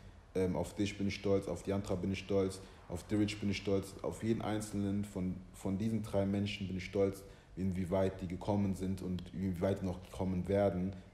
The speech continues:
weil das ist noch nicht mal der An-, das ist nicht, das ist ja gerade der Anfang. So, und, ähm, für mich war das so, ich wollte das machen, um einfach grundsätzlich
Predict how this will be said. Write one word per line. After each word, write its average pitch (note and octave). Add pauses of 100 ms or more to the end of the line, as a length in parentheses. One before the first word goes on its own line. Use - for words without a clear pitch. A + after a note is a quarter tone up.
weil F2+
das F#2+
ist G2
noch F#2+
nicht F#2+
mal E2
der E2+
An-, D#2
das F#2
ist -
nicht, -
das F#2
ist F#2
ja -
gerade F#2
der -
Anfang. G2 (360)
So, F#2+
und, F2+
ähm, F2 (100)
für -
mich G#2
war F#2
das F2+
so, F#2
ich F2+
wollte F2+
das E2+
machen, G#2 (500)
um F#2
einfach F2+
grundsätzlich F2+